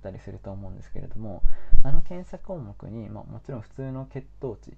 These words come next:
と、あとはそのヘモグロビンエーワンシーっていう検査項目があると思うんですけれども、まあ、そ-、うん、これが何なのかっていうことは、まあ、詳しくは、ちょっと今は、今回は話さないんですけれども、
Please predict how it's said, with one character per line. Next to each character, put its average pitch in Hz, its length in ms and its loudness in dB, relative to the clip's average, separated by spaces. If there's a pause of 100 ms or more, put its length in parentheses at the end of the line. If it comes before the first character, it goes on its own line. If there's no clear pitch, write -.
(120)
と、 131 200 -18
あ 127 80 -20
と 110 160 -20
は 110 200 -8
そ 110 80 -20
の 98 60 -20
ヘ 117 140 -20
モ 143 180 -18
グ 151 80 -18
ロ 151 80 -20
ビ 147 140 -20
ン 147 160 -20
エ 143 160 -16
ー - 20 -18
ワ 143 140 -14
ン 147 100 -10
シ - 140 0
ー - 80 -10
っ - 40 -14
て - 180 -6
い 95 140 2
う 95 80 -10 (1300)
検 120 220 -16
査 120 100 -20
項 131 160 -16
目 101 260 -16
が - 140 -16
あ 127 120 -16
る 113 100 -14
と 98 120 -20
思 98 180 -20
う 95 40 -20
ん 90 60 -20
で 101 80 -20
す - 140 -20
け 95 100 -20
れ 92 60 -20
ど 101 100 -20
も、 139 260 -14 (260)
ま - 80 -20
あ、 - 20 -20 (360)
そ-、 - 160 -18 (140)
う - 40 -12
ん、 - 220 0
こ - 140 -8
れ - 100 -8
が 185 140 0
何 - 220 -4
な 247 60 0
の 226 100 4
か - 200 2
っ - 140 4
て 107 60 2
い 107 200 2
う - 40 0
こ - 140 0
と 135 140 -8
は、 120 120 -14
ま - 140 2
あ、 - 40 0
詳 - 180 4
し - 100 6
く 147 100 -4
は、 151 160 -10 (380)
ち - 40 -12
ょ - 20 -10
っ - 20 0
と 113 60 0
今 113 220 0
は、 92 140 -12 (320)
今 117 180 -8
回 92 180 -16
は - 80 -20
話 - 260 -20
さ 107 120 -20
な 98 80 -20
い 95 40 -20
ん 95 60 -18
で 92 80 -18
す - 80 -20
け 85 80 -20
れ 90 100 -20
ど 95 100 -20
も、 117 260 -20